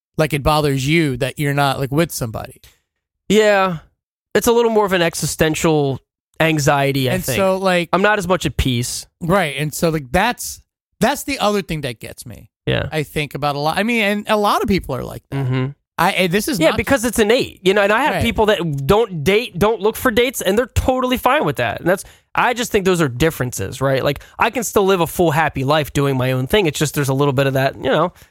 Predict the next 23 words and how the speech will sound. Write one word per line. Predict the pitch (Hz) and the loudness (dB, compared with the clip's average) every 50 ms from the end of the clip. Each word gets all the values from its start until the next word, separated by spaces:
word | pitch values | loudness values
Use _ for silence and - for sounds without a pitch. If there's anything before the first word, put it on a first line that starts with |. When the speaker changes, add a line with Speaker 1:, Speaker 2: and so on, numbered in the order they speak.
| _ _ 165 | _ _ 0
Speaker 2:
anxiety | 175 170 156 180 190 208 185 156 | 0 2 2 2 2 2 2 0
like | 139 139 135 | 0 -2 0
a | 143 | 2
lot | 139 147 170 170 | 2 2 2 2
of | 131 | 0
people | - 123 120 - 135 | -2 -4 -4 -6 -6
have. | - - 107 123 | -4 -4 0 0
I | 139 175 | 0 2
don't | 202 202 | 2 0
Speaker 1:
And | 156 | 0
Speaker 2:
think | - 302 359 | 0 0 0
Speaker 1:
I | 175 | -2
Speaker 2:
it's | 143 - | -2 -2
Speaker 1:
think | 160 151 | -2 0
that's | 151 175 | 0 0
Speaker 2:
indicative | 156 - 156 139 | 0 0 0 0
of | 202 | 0
a | 220 247 | 0 -2
Speaker 1:
fine. | 135 123 | 0 0
Speaker 2:
deeper | 151 151 135 - 131 127 | -2 -2 0 -2 -2 -2
root | 131 135 - - | -2 -2 -2 -2
issue. | 143 135 - - 98 90 - - | -2 -2 -2 -6 -8 -10 -4 -2
Speaker 1:
I, | 196 240 269 269 | 0 0 0 -2